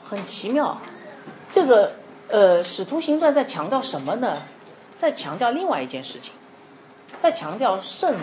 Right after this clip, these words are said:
道。我不知道大家有没有发现哈，你去看这段经文里面这个“道”这个字啊，特别的多。我在研究的时候，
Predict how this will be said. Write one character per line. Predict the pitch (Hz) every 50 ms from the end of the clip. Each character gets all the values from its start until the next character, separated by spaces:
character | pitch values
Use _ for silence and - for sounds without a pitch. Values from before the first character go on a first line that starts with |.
| 147 143 -
道。 | - - - 123 - - - - - -
我 | - 160
不 | 170 226
知 |
道 | 247 233
大 | 226 220
家 | 214 214
有 | 196 165
没 | 160
有 | 175 165 - - -
发 | - 196 208
现 | 214 226 185 143
哈， | 143 131 - - - - - - - - - - -
你 | - 208
去 | 208 - 339 330
看 | - - 320 262 254
这 | 254 - 427 392 285
段 | 277 233 202 190
经 | 190 247 247 247 233
文 | 220 214
里 | 180
面 | 147 156 170 170
这 | - 208
个 | 202 196 - -
“道” | 359 330 226 196
这 | 190 247
个 | 202 190
字 | - - 269 233 190
啊， | 151 143 -
特 | - - 370 381 311 262
别 | - 143 170 202
的 | 190 185 160
多。 | - - 262 247 254 254 247 262 247 - - - - - - - - - - - - - - - -
我 | - 202
在 | 226 262
研 | 247 196 175 185 220
究 | 233 262 247
的 | 240
时 | 220 - 220
候， | 220 233 185 139 -